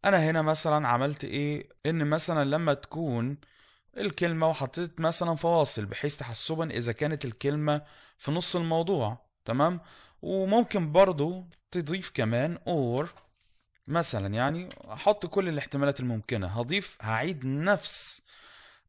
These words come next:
آه، نفس ده، ولكن يعني ممكن مثلًا اشيل المسافة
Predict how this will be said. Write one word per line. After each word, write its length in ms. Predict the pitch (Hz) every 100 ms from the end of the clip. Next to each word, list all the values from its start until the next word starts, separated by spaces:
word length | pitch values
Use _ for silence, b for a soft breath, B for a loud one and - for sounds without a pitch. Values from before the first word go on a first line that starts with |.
| -
آه، 640 | 131 120 110 107 92 82 92
نفس 360 | 160 202 -
ده، 220 | 165 202 202
ولكن 640 | 165 190 185 190 185 175 _ _ -
يعني 520 | 202 120 113 127 139 _ -
ممكن 340 | 156 147 147
مثلًا 380 | 147 156 151 92
اشيل 240 | 117 147
المسافة 640 | 139 120 113 117 98 90